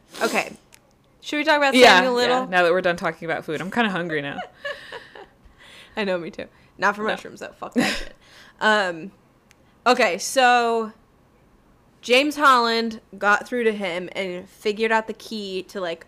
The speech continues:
Speaker 1: opening him up, and he just started
Speaker 2: Mm-hmm.
Speaker 1: confessing to, like, case after case after case. And the thing that James Holland noticed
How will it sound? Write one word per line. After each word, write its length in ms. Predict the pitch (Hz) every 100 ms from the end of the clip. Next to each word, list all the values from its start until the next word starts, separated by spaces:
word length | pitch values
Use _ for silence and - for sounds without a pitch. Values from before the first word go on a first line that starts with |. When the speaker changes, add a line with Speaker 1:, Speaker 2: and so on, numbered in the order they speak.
| -
Speaker 1:
opening 720 | 196 202 202 185 180 180 185 _
him 240 | - 196
up, 260 | - 202 -
and 120 | 190 190
he 180 | 208
just 300 | 208 220 208 -
started 640 | - 202 202 196 185 185 _ _ _ _ _ -
Speaker 2:
Mm-hmm. 200 | 208 190
Speaker 1:
confessing 720 | 202 185 190 - - 95 - _ _ _
to, 100 | -
like, 200 | 208 190
case 320 | - 233 233 240
after 240 | 240 226
case 260 | 208 208 208
after 180 | 202
case. 260 | 196 202 190
And 180 | - 208
the 60 | 208
thing 400 | 202 - 247 262
that 140 | 240
James 280 | 196 208 208
Holland 500 | - 208 226 233 220 -
noticed 640 | 185 202 202 160 190 -